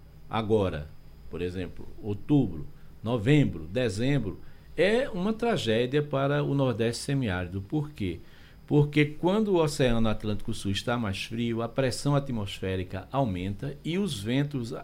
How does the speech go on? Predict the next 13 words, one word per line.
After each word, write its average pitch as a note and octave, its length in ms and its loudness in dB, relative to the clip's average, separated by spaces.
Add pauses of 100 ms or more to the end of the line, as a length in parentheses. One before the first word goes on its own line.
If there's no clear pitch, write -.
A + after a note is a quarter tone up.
os A2+ 160 -2
ventos G#2+ 340 -2
alísios B2 580 0 (300)
ficam F#3 320 0
mais F#3 240 0
fortes. G#2 480 0
E F3 80 -2
quando G3+ 800 2 (260)
eles D3 320 2
ficam A#2+ 320 -4
mais C#3+ 340 -2
fortes, - 560 -6 (320)
então C3+ 680 0